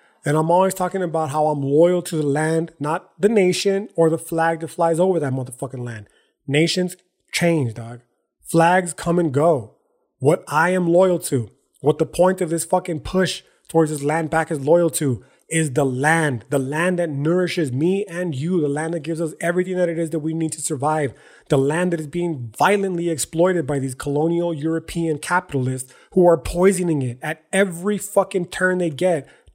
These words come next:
just to maximize their profits. They're literally killing our land. They're killing our mother, our earth. Okay? So when I say shit like land back, that's what I mean is, like, give it back to the original stewards who that we could fucking properly care for it.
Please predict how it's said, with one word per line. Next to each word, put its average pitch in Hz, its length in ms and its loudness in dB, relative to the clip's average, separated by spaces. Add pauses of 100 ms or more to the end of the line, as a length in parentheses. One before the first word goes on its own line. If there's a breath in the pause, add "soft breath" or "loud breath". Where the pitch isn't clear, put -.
(220)
just 240 280 2
to 208 140 0
maximize 175 640 0
their 139 100 -2
profits. 143 480 -2
They're 160 220 2
literally 208 440 4
killing 190 540 -2
our 151 220 2
land. 147 360 -2
They're 135 140 -4
killing 165 320 -2
our 143 100 -2
mother, 147 460 0
our 147 240 -8
earth. 160 300 0 (340 soft breath)
Okay? 156 460 2 (240 loud breath)
So 180 100 4
when 175 160 6
I 180 60 2
say 202 200 0
shit 196 220 0
like 160 240 0
land 160 300 -4
back, 190 260 0
that's 196 160 -4
what 208 100 -2
I 202 40 0
mean 226 200 0
is, 196 80 4
like, 156 140 0
give 156 100 -2
it 165 120 -4
back 160 200 0
to 180 120 -6
the 170 80 -4
original 160 420 -2
stewards 165 440 0
who 143 80 -6
that 147 220 -4
we 170 140 0
could - 180 -8
fucking 175 260 -2
properly 175 360 -2
care 190 240 0
for 160 220 0
it. 120 120 -8